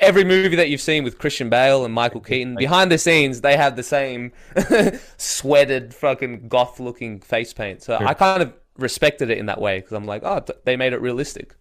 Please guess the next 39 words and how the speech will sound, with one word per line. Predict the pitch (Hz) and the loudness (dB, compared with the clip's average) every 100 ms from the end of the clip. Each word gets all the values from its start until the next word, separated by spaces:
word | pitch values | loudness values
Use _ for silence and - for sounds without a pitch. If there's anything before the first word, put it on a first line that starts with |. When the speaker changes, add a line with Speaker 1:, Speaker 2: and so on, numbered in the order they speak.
| _ - | _ -12
Speaker 1:
That's | 190 110 | -8 -4
how, | 113 | -2
Speaker 2:
That's | 104 | -4
Speaker 1:
that's | 110 110 | -4 -4
Speaker 2:
true. | 101 | -4
Speaker 1:
actually | 104 - 110 | -6 -6 -4
how | 110 | -4
it | |
would | 110 | -4
be. | 98 107 - _ _ _ _ _ _ - _ - _ - _ _ _ _ _ _ _ _ | -6 -8 -8 _ _ _ _ _ _ -20 _ -20 _ -20 _ _ _ _ _ _ _ _
But | - | -2
he's | 143 | 0
young. | 131 123 98 92 _ _ | 2 2 0 -12 _ _
You | 135 147 | -2 2
gotta | 165 | 2
think | 156 160 | 2 -4
of | 147 | 0
it | 143 | 0
as | 127 | 0
a | 120 | -4
different | 101 127 - 113 107 | -4 -4 -4 -8 -6
version | 101 104 101 95 90 _ _ _ - | -2 -2 -2 -8 -18 _ _ _ -14
of | 101 87 | -12 -8
Batman. | 95 98 - 107 | -8 -8 -14 -14
He's | 117 104 | -16 -16
just | 98 - | -10 -2
Speaker 2:
I | |
really | 139 170 190 | 0 2 2
Speaker 1:
fun. | 143 | 2
Speaker 2:
like | 143 120 | -2 -2
Robert | 120 113 | -2 -2
Pattinson. | 120 120 113 - | -4 -4 -6 -8
He's | 113 127 | -8 -4
a | |
good | 120 | -2
actor. | 107 104 110 107 _ _ _ _ _ _ _ | -4 -6 -10 -12 _ _ _ _ _ _ _
Speaker 1:
Yeah, | 147 143 101 - - - - | 0 2 0 -6 -18 -20 -12
really | 127 131 107 | -2 0 0
good. | 101 98 | -2 -6